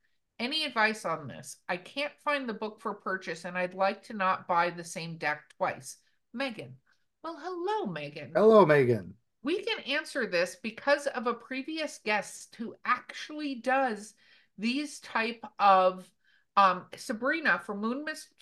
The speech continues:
Speaker 1: Crystals, who was on our podcast, talks about there, a lot of metaphysical shops will do classes on the decks,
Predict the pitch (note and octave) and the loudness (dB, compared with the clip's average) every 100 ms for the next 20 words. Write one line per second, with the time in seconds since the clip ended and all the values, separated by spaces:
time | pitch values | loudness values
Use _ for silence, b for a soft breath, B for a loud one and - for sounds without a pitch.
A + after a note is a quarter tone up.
0 | - B3 A#3+ - D#3 E3 - G#3 F#3 F#3 | 0 2 2 -4 -4 -4 -8 -8 -6 -6
1 | E3 F#3+ A#3 C4+ - F#3 E3 - C#3+ C#3 | 0 2 2 -2 0 0 0 -4 -4 -4
2 | - _ _ _ - B3+ C4+ - A#3 G#3 | -8 _ _ _ 4 4 4 -2 4 4
3 | G3+ G#3+ G#3 E3+ G#3 G#3+ C4+ B3 A#3+ A#3+ | 4 2 4 2 4 4 4 2 0 -2
4 | - A#3 G#3+ - A3 F#3 E3+ E3 - F#3 | -2 -6 -6 -12 -12 -4 2 2 0 -8
5 | F3+ E3+ G3+ A#3+ G#3+ - A3+ A3 B3+ A#3+ | -8 -4 -4 -4 -6 -2 4 4 4 -4
6 | G3 F3 D3+ D3 D3 D3 - | -2 -2 -2 -4 -4 -4 -10